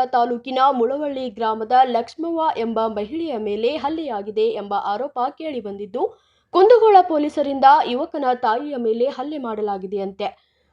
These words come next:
ಗ್ರಾಮದ ಮನೆಯ ಎದುರು ಇರುವ ಯುವತಿಯನ್ನೇ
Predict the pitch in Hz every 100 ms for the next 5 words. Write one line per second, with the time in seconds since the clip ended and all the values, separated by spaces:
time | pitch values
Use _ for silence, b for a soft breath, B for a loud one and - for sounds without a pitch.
0 | _ 214 277 285 381 359 330 285 277 285
1 | 277 269 - 233 233 320 302 - 226 220
2 | 254 262 226 254 320 339 370 302 330